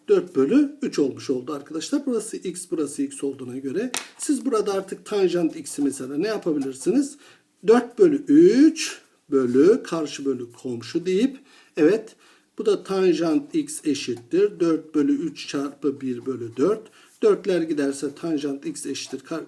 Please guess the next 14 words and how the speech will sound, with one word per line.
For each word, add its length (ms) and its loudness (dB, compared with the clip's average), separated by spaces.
gerçekten 680 -4
bir 180 -2
bölü 180 -4
üç 220 -6
gördüğünüz 480 -2
gibi 360 -2
bulunmuş 460 -2
oldu 240 0
arkadaşlar. 680 -6
Tanjant 460 -4
x'imiz 540 -4
bir 180 4
bölü 200 -4
üç. 220 -6